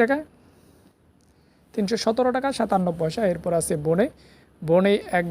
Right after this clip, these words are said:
ডলারের মূল্য রয়েছে আজকে, বাংলাদেশি টাকা সাতাশি টাকা পঁচাশি পয়সা। এরপর আছে চায়না। আজকে চায়না এক ইউয়ানের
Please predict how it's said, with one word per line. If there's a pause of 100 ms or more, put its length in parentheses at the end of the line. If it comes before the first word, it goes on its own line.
ডলারের
মূল্য (100)
রয়েছে
আজকে, (840)
বাংলাদেশি
টাকা (140)
সাতাশি
টাকা
পঁচাশি
পয়সা। (720)
এরপর
আছে (120)
চায়না।
আজকে (160)
চায়না (180)
এক (280)
ইউয়ানের